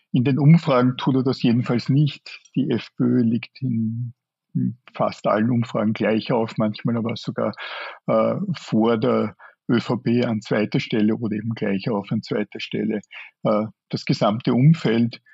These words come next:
kommt der F P Ö natürlich sehr zugute, die vielen Krisen. Und ich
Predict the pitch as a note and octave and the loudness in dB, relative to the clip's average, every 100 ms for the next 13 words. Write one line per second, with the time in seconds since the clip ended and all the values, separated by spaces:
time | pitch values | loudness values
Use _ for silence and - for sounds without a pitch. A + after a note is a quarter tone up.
0 | _ - A2+ A2 A2+ C#3+ A#2 G#2 - A#2 | _ -6 -2 0 0 -2 -2 -2 -2 0
1 | A#2+ A#2 - A#2+ A#2 - - E3+ - A2+ | 2 2 0 0 0 -2 -4 -4 0 2
2 | G2 - A#2 C3 C#3+ D#3 A#2+ - A#2+ B2 | 2 -2 0 0 0 0 0 0 2 2
3 | - B2 B2+ C3 B2+ B2+ - - | 0 0 0 0 0 -2 -6 -12